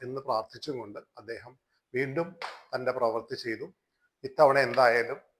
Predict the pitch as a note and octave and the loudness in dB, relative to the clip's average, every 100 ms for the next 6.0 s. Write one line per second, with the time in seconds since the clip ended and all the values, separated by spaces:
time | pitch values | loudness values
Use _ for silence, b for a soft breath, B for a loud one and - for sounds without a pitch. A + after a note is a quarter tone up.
0 | - A#2+ A#2 - C3 B2+ B2+ - A#2 A2 | -6 0 0 0 -6 -4 -6 -8 -10 -10
1 | A2+ - - - C3 - A#2 B2 D3 D3 | -10 -12 -14 -12 -12 -14 -14 0 2 2
2 | C3+ B2+ B2 A#2+ A#2 A#2+ B2 C3+ C3+ B2 | 2 0 -2 -4 -6 -4 -4 -4 -4 -2
3 | A2+ A#2+ - - _ D#3+ E3 C#3+ C#3 C3+ | -4 -4 -12 -20 _ 0 4 4 0 -4
4 | B2+ B2 - A2 A#2+ C#3 C#3+ C#3+ C3+ D3 | -6 -8 -16 -10 -6 -4 -2 -2 -4 -6
5 | D3 D3 C#3+ C3+ - C#3 C#3+ C3 C3+ C3+ | -2 2 4 4 0 -14 -8 -6 -2 -2